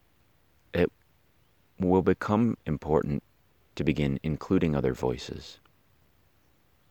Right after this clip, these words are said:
I've done some work on that and,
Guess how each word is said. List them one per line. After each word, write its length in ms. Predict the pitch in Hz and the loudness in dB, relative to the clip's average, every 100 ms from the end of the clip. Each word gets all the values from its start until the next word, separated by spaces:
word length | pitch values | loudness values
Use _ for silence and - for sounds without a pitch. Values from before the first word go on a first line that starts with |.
| _ _ _ _ _ _ _ _ _ _ _ - _ _ _ _ _ | _ _ _ _ _ _ _ _ _ _ _ -20 _ _ _ _ _
I've 100 | 92 | -4
done 180 | 90 107 | 0 0
some 160 | 104 87 | 2 2
work 480 | 76 73 - - - _ _ _ - | 2 0 -4 -16 -18 _ _ _ -6
on 200 | 71 64 | -4 -2
that 220 | 64 62 | -4 -2
and, 280 | 64 62 | -4 -6